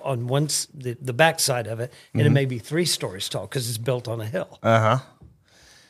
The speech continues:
Speaker 2: Yeah, there's, uh, that all, all along Broadway, all
Speaker 1: Yeah.
Speaker 2: those, all those buildings. I was in, oh, I don't know the,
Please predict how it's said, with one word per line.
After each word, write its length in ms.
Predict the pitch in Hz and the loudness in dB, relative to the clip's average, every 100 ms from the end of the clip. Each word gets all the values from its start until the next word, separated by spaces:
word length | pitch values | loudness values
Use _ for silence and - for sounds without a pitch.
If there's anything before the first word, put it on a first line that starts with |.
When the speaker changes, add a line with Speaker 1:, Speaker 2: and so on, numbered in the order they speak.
| _ | _
Speaker 2:
Yeah, 320 | 110 110 104 - | 4 6 4 4
there's, 340 | 131 151 135 139 | 6 8 8 8
uh, 400 | 113 107 104 110 - _ _ _ - | 8 8 6 2 -6 _ _ _ 4
that 180 | 127 - | 4 4
all, 240 | 113 - - | 2 2 6
all 280 | 127 151 | 10 10
along 220 | 123 110 101 | 8 4 2
Broadway, 560 | 95 123 90 76 110 _ | 2 2 0 -8 -10 _
all 100 | 139 | 4
Speaker 1:
Yeah. 60 | 143 | 4
Speaker 2:
those, 360 | 117 110 110 - | 4 2 -2 -4
all 180 | 113 | -2
those 160 | 110 113 | 0 0
buildings. 300 | 110 107 107 - | 0 -2 -2 4
I 120 | 156 | 6
was 220 | 185 139 | 6 6
in, 380 | 135 135 127 120 - _ _ _ _ _ _ _ _ - | 6 6 4 2 -8 _ _ _ _ _ _ _ _ -2
oh, 160 | 127 | 0
I 120 | 123 127 | 2 2
don't 180 | 107 | 2
know 200 | 123 123 | 4 4
the, 200 | 117 113 | 4 0